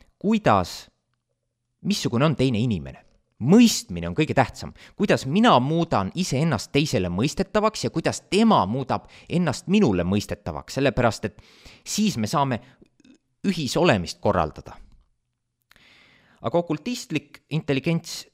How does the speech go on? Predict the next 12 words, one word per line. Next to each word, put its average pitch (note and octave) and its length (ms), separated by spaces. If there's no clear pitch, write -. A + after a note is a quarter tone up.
eh, - 240
ei D3+ 160
ole F#3 200
mõnes C#3+ 340
mõttes A#2+ 320
keelepõhine. E2+ 840
Terve E3+ 240
okultistliku A#2+ 760
intelligentsi G#2+ 580
alus G2 340
põhineb A2 460
sellel, F2 380